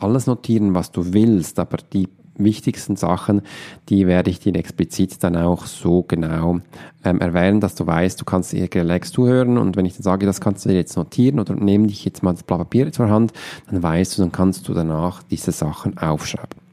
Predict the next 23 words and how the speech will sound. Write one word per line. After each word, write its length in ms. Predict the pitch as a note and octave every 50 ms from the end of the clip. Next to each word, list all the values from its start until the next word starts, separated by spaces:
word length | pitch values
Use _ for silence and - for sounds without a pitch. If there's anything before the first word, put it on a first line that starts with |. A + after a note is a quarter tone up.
| _ _ - - - - - - - - - - -
Was 180 | G#2+ A#2 A#2+
passiert 460 | - - C3 G#2+ - - G#2 A2+ -
jetzt 180 | - - - -
mit 180 | G2 F#2+ - -
diesem 520 | G#2 G2 F2 F#2+ F#2+ F#2+ F#2+ F#2 F2+ -
Episode? 960 | - - F#2+ - - - - F#2 - - F#2+ F2+ F#2 G2 G2+ F#2+ G#2 F2 D#2+ D#2
Warum 400 | F#2 F#2 G2+ G#2+ A2 A2 A2+ B2
lassen 560 | G#2 F2+ F#2 G2 G2 - - - G#2 G2+ F#2
wir 300 | F#2+ F#2+ G2+ G2+ G2+ -
im 180 | G#2+ G2 F#2
zwanzig 460 | - - - F2+ F#2+ F#2 - - - -
einundzwanzig 640 | E2 E2 F2 F#2+ F#2+ - G2 E2+ E2 D#2+ - F#2
die 160 | - G#2 F#2 E2
Hosen 440 | F#2 F#2 F#2 G2 G2+ - G2+ F2+
runter? 440 | F2+ F2+ E2+ D2+ C#2+ - - - D3 - _ _ _ _ _ - - - - - - - -
Das 160 | - F#2+ -
ist 280 | A#2 B2 - - - -
ein 200 | - F#2 F#2 F#2
Gefühl 560 | F#2+ F#2 - - - - B2 A#2+ B2+ B2+ B2+
von 220 | - - - G2+ G2
meiner 380 | F2+ E2+ D2+ D#2 E2 F#2 G2 G2+
Seite 500 | - - F2 D#2+ D#2+ D#2+ - - - E2
her. 160 | D#2+ D2+ D2